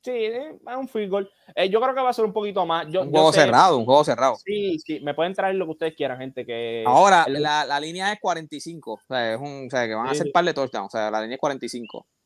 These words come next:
Speaker 1: Mira, gente, yo, yo sé que ustedes me van a decir, "En los últimos seis juegos de Kyle Shanahan y Sean McVay está cero y seis Sean McVay", pero es que,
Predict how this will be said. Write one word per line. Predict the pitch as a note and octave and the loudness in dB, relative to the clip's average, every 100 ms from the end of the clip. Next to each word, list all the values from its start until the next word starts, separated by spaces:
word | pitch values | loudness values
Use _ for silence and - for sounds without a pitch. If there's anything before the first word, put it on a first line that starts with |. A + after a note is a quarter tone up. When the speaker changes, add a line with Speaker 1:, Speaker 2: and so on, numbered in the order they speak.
| _ _ _ | _ _ _
Speaker 1:
Mira, | F#3 F#3+ | -4 0
gente, | F3+ F#3 D#3 - | 0 -2 -6 -8
yo, | D#3+ | -8
yo | E3 E3 | -6 -6
sé | E3+ F#3 | -6 -6
que | |
ustedes | F3 E3+ | -4 -4
me | F3 | -2
van | E3+ | -2
a | E3 | -4
decir, | D#3 E3+ E3+ D#3+ | -4 -4 -2 -2
"En | C#3 | -2
los | C#3 | -4
últimos | C#3 D#3 | -6 -8
seis | - D3 | -4 -4
juegos | D3 D3 | -2 -2
de | C#3+ | -2
Kyle | C#3 C#3 | -2 -4
Shanahan | - D3 C#3+ C#3 | -6 -10 -8 -8
y | C3+ | -10
Sean | C#3 | -10
McVay | C3 B2+ C#3 C#3+ | -10 -4 0 0
está | C#3 C3 C3 C3 B2+ | -2 -2 -2 -2 -6
cero | - D3 C3 | -6 -4 -4
y | |
seis | B2 C#3+ C3+ | -2 -2 -2
Sean | C3+ C3 | -6 -8
McVay", | B2+ C3 C#3 C#3+ | -8 -2 0 2
pero | C#3 C3+ | 0 -2
es | C#3 | -4
que, | - | -4